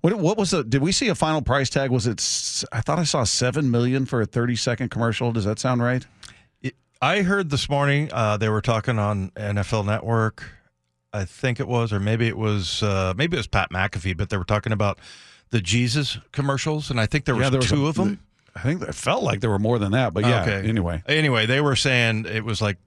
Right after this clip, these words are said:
Speaker 2: fourteen or fifteen million, so
Speaker 1: For those
Speaker 2: for the two. So,
Speaker 1: My
Speaker 2: um,
Speaker 1: goodness.
Speaker 2: whatever you just said sounded
Speaker 1: Yeah,
Speaker 2: right.
Speaker 1: seven million for thirty seconds.
Speaker 2: Yeah.
Speaker 1: But when are you ever in a position as a company that has the wherewithal financially to advertise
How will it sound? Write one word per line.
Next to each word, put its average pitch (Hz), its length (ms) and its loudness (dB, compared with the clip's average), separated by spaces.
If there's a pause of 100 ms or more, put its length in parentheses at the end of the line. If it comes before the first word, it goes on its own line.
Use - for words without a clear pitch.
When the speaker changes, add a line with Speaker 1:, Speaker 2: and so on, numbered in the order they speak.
Speaker 2:
fourteen 110 480 -2
or 98 60 2
fifteen 98 420 -2
million, 98 380 -2
so 90 420 -2
Speaker 1:
For - 300 -2
those 104 220 2
Speaker 2:
for 123 120 0
the 107 120 2
two. 98 500 0
So, - 160 -2
Speaker 1:
My 101 140 2
Speaker 2:
um, 101 100 0
Speaker 1:
goodness. 90 260 -4
Speaker 2:
whatever 123 340 2
you 117 200 2
just 104 200 0
said 117 240 0
sounded 107 260 2
Speaker 1:
Yeah, 92 100 2
Speaker 2:
right. 107 60 4
Speaker 1:
seven 107 340 4
million 101 300 2
for 90 120 -6
thirty 107 320 0
seconds. - 800 -8
Speaker 2:
Yeah. 101 220 0
Speaker 1:
But 110 240 0 (720)
when 113 380 2
are 120 100 4
you 117 200 2
ever 117 200 2
in 110 60 4
a 101 40 2
position 101 420 0
as 90 140 2
a 82 60 -4
company 92 500 0
that 87 200 0 (200)
has 95 280 0
the 90 120 -2
wherewithal 90 560 0
financially 92 540 -2
to 87 100 0
advertise 92 600 -2